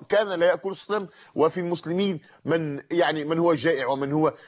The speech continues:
يعني، محتاج ومن هو، يعني، في حاجة ماسة. فبذله جعل الفائض عنده، مفيش فائض حتى، ده مفيش كفاية أصلا،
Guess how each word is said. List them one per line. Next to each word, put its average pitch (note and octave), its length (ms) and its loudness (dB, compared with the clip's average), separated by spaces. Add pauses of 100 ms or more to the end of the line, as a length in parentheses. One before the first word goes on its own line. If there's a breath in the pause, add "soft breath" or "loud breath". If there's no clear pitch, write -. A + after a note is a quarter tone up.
يعني، C#3+ 240 0
محتاج D3+ 600 0
ومن C#3+ 220 0
هو، D#3 320 2
يعني، C#3 240 0
في C#3+ 320 -2
حاجة D3+ 400 0
ماسة. C3 460 -8 (680 soft breath)
فبذله C4+ 1400 0 (600 soft breath)
جعل A#3 420 2 (720)
الفائض A#3 440 2
عنده، G3 400 0 (840)
مفيش D#3 300 0
فائض E3+ 200 2
حتى، - 300 -14 (420)
ده C#3 100 2
مفيش E3+ 240 0
كفاية D#3 400 0
أصلا، F#2+ 380 -10